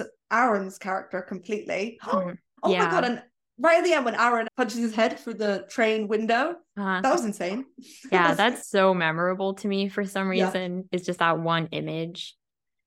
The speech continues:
Speaker 1: It's
Speaker 2: It's
Speaker 1: scary. Like, it's
Speaker 2: Yeah.
Speaker 1: actually, like, this is a changed man.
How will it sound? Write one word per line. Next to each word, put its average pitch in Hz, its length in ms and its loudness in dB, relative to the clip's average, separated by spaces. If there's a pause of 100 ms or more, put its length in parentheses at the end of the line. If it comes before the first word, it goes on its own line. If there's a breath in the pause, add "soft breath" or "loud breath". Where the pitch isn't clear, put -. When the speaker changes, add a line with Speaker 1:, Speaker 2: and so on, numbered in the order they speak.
(540)
Speaker 1:
It's 208 180 2
Speaker 2:
It's - 80 -10
Speaker 1:
scary. 233 540 2
Like, 196 100 -4
it's 202 60 2
Speaker 2:
Yeah. 196 180 6
Speaker 1:
actually, 165 380 4
like, 180 100 -12
this 294 160 -6
is 269 80 -8
a 294 160 0
changed 254 540 0
man. 180 420 -6